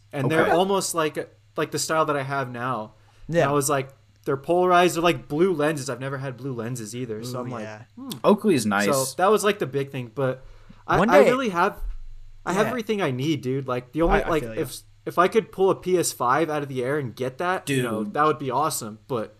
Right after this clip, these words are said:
Speaker 1: that ain't happening.
Speaker 3: Dude, see,
Speaker 2: Bro.
Speaker 3: I'm, I'm to the point where, like, <sighs> I don't even care about the P S five that much anymore. Like, I want one eventually, but, like, I kinda went through a phase where at first I was like, "Eh, I don't need it. Fuck it." And then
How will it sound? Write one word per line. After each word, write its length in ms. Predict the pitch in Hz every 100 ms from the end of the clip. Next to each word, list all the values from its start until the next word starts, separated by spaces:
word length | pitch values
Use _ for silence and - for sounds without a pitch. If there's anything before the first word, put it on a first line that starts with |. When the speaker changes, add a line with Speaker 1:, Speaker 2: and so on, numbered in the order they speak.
| _ _ -
Speaker 1:
that 140 | - 160
ain't 160 | 143
happening. 500 | - 110 - 120 131
Speaker 3:
Dude, 260 | 143 135 131
see, 140 | -
Speaker 2:
Bro. 200 | 143 180
Speaker 3:
I'm, 80 | 233
I'm 140 | 190 220
to 120 | -
the 100 | 262
point 280 | - 143 143
where, 100 | 131
like, 400 | 127 113 113 - -
<sighs> 1200 | - _ _ _ _ _ _ - - - - -
I 80 |
don't 120 | 214 220
even 180 | 139
care 260 | 113 127 120
about 180 | 120 113
the 60 |
P 160 | - 120
S 120 | 117
five 260 | - 120 120
that 140 | 120
much 280 | 120 120 -
anymore. 480 | 123 117 117 117 117 -
Like, 140 | 151
I 100 | 196
want 320 | 170 135 156
one 260 | 151 175 175
eventually, 720 | 139 127 139 - 160 160 165 - - _ _
but, 120 | -
like, 440 | 151 143 127 113 - -
I 80 | 139
kinda 240 | 175 185
went 180 | 160 156
through 120 | 160
a 40 |
phase 280 | 131 143 139
where 100 | 131
at 120 | 131
first 240 | 123 147 139
I 40 |
was 100 | 131
like, 160 | 131 117
"Eh, 220 | 143 139 -
I 80 | -
don't 120 | 180 135
need 140 | 127
it. 180 | 127 -
Fuck 200 | - 120
it." 140 | 123 -
And 120 | 139
then 520 | 165 175 165 151 139